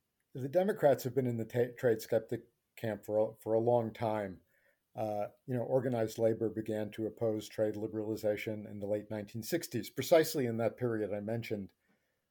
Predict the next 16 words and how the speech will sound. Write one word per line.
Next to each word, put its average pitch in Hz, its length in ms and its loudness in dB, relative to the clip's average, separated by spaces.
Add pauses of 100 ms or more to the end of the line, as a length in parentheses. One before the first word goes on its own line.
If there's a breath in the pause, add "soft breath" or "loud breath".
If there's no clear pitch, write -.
(140)
when 107 400 -2 (120)
the 113 80 -8
Nixon 113 320 -4
administration 104 920 -2 (600)
was 107 140 -8
getting 113 300 0
worried 110 400 4
about 101 500 -2
export 113 500 -2
competition 107 760 -6
from 104 220 -12
Europe 104 400 -4
and 101 100 -12
Japan. 113 460 -4 (1300 soft breath)
But, 135 220 6
um, 131 300 0